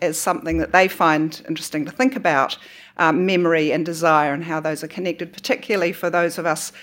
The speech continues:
Pākehā who are looking for that relationship. The other little, um, snippet from the book that I just wanted to throw up, because it's much more controversial, um, and, and, and more difficult to get your head around.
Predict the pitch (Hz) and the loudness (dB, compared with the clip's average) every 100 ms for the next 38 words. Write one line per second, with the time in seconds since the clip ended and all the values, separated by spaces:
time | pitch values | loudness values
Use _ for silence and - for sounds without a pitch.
0 | - - 180 190 180 196 170 180 190 185 | -18 2 2 4 0 2 2 2 2 2
1 | 202 - 156 156 170 - 151 156 156 - | 2 0 -2 -2 0 0 -2 -4 -6 -6
2 | 165 - - _ _ _ _ _ - - | -6 -8 -12 _ _ _ _ _ -20 -18
3 | - - - - 254 269 392 381 - 135 | -20 -20 -14 2 8 10 10 8 8 4
4 | 226 220 196 196 - 185 180 175 170 170 | 4 6 2 -2 4 8 8 6 2 -2
5 | - - - - 254 - - 214 185 170 | -12 -12 -2 4 6 6 2 0 0 2
6 | 170 - 185 180 190 202 180 180 175 - | 0 2 2 2 0 -2 -2 -2 -8 -6
7 | - 180 160 165 - _ - 190 170 160 | 0 2 2 -4 -12 _ -2 2 4 4
8 | - - - 196 - - 247 294 - 277 | 0 -10 -4 -2 -2 0 2 4 4 2
9 | 233 240 190 202 185 180 - 190 196 - | 4 2 2 0 -2 0 0 0 -2 -10
10 | - - - - - 180 185 180 180 180 | -20 -20 -20 -20 -2 6 8 8 6 2
11 | - - - 196 190 - 196 190 190 - | -2 -4 4 6 6 4 2 2 0 2
12 | 202 196 214 214 214 214 196 - 185 - | 4 6 6 6 4 2 -2 0 -2 -2
13 | 175 208 185 151 110 113 | 2 4 6 6 4 -2